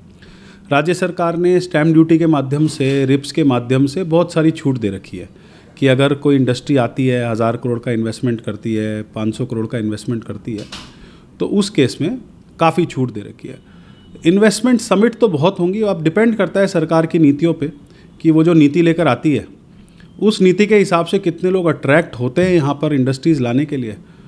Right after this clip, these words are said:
मुझे प्राय लगता है कि राजस्थान सरकार अब जिस ओर, अ, बढ़ रही है, वो एक, अ, मैं इसे ना एक यंग सरकार कहूँगा। यंग सरकार मतलब जो युवा में जोश होता है, वो इस सरकार में जोश है।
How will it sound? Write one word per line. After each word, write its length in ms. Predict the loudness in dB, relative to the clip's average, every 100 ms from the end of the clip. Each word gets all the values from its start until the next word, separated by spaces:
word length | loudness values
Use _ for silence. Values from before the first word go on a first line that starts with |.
| -20 -20 0
मुझे 200 | 2 4
प्राय 340 | 2 2 2 4
लगता 280 | 2 0 -2
है 100 | -2
कि 260 | -4 -6 -8 -14 -20 -20 -12
राजस्थान 680 | -8 -4 -2 -2 -2 -4 -4
सरकार 440 | -2 -4 -2 -2
अब 160 | -2 -4
जिस 200 | -6 -2
ओर, 320 | -2 -2 -8 -16 -6
अ, 200 | -2 0
बढ़ 220 | 2 2
रही 280 | 2 0 0
है, 160 | -8 -16 -20 -20 -20 -20 -20 -14
वो 260 | -2 4 4
एक, 320 | 4 -2 -2
अ, 460 | 2 2 2 -2 -8 -20 _ -20 -6
मैं 180 | -2 0
इसे 200 | 2 2
ना 100 | 2
एक 160 | 2
यंग 220 | 2 2
सरकार 400 | 2 0 0 -2
कहूँगा। 420 | -2 -6 -8 -14 -20 -20 -20 -20 -20 -20 -8
यंग 280 | 0 2 2
सरकार 400 | 0 0 -2 -2
मतलब 340 | -4 -6 -4
जो 460 | 2 2 4 0 -6 -14 -2
युवा 300 | 2 4 4
में 100 | 2
जोश 300 | 2 2 0
होता 220 | -2 -2
है, 200 | -4 -8 -16 -20 -20 -20 -12
वो 220 | 2 4
इस 160 | 4 2
सरकार 360 | -2 0 2
में 140 | 2 2
जोश 260 | 0 -4
है। 120 | -10